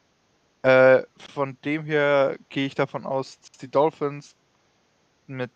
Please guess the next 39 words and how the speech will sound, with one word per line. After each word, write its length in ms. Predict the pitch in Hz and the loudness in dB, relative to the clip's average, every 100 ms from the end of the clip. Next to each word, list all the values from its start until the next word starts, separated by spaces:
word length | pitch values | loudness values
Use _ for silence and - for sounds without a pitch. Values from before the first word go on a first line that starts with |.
| - | -6
dem 300 | 131 123 120 | -2 -2 -4
ersten 320 | 131 139 - | -6 -6 -8
Receiver 380 | 156 - 156 156 | -14 -12 -6 -4
gehen. 220 | 151 151 | -4 -6
Und 160 | 135 131 | -6 2
da 140 | 135 | 4
ist 100 | 131 | 4
halt 180 | 135 127 _ - | 2 0 _ -18
die 80 | |
Frage 340 | 131 - 131 127 | -8 4 4 6
aller 160 | 123 | 4
Fragen, 460 | 117 - 120 117 113 _ _ _ _ _ | 0 0 -2 -2 -6 _ _ _ _ _
äh, 340 | - 123 120 117 120 | 0 4 4 4 0
welchen 320 | 131 127 131 | -2 -2 -6
von 240 | - 127 120 | -8 -6 -4
den 480 | 120 117 117 113 _ _ _ - | -6 -6 -14 -18 _ _ _ -20
Receivern 600 | 123 - 139 127 123 120 | -20 -14 -6 -2 -2 -6
schre-, 280 | - 127 - | -10 -8 -8
oder 260 | 139 135 | -2 0
Pitts 420 | 127 - 147 - - | 0 -2 -6 -6 -10
sie 100 | 123 | -4
nehmen. 420 | 123 117 110 - | -2 -4 -8 -14
Ähm, 380 | 123 117 110 - - | -12 -12 -12 -18 -20
sie 160 | - 131 | -6 0
haben 180 | 143 151 | 0 2
halt 160 | 143 | 0
schon 200 | - 143 | -2 -6
einen 140 | 135 131 - | -6 -6 4
geilen 320 | 127 139 139 | 4 4 0
Tight 240 | - 135 | 0 0
End 140 | 139 131 | 0 -4
in 120 | 131 | -12
Gesicki. 540 | 127 - - 170 170 - _ _ _ _ _ _ | -14 -12 -12 -10 -14 -16 _ _ _ _ _ _
Wa-, 120 | - 131 | 0 0
es 220 | - - | -2 0
wär 120 | 147 | 2
halt, 180 | 147 139 - _ _ _ _ _ _ | 4 2 -2 _ _ _ _ _ _
glaub 220 | - 135 | 2 4
ich, 280 | 131 - - | 4 -4 -14